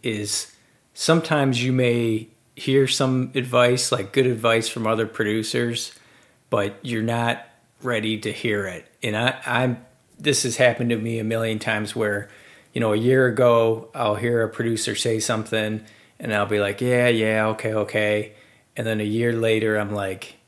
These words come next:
"You know what? Damn, that was actually some pretty good advice that I, I should have taken more seriously." I think, I think depending on where you're at in your journey,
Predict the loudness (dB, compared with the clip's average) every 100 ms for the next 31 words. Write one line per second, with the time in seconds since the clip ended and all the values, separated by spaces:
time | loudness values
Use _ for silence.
0 | _ -4 -2 0 0 0 -2 -2 -2 -2
1 | -2 0 0 -2 -2 -4 -6 -12 -12 -8
2 | -6 -4 -4 -2 -2 -4 -4 -4 -4 -4
3 | -4 -6 -8 -8 -8 -8 -12 _ -10 -4
4 | -4 -4 -8 _ -4 -2 -2 -2 -2 -4
5 | 0 0 0 2 2 2 -10 -20 -20 -20
6 | -20 -20 -20 _ 2 4 4 2 0 -10
7 | -18 _ _ _ _ _ _ _ -4 0
8 | 2 2 0 4 4 6 4 4 2 2
9 | 2 4 4 4 4 2 0 -4 -4 -4
10 | -2 -4 -4 -2 0 0 -2 -4 -8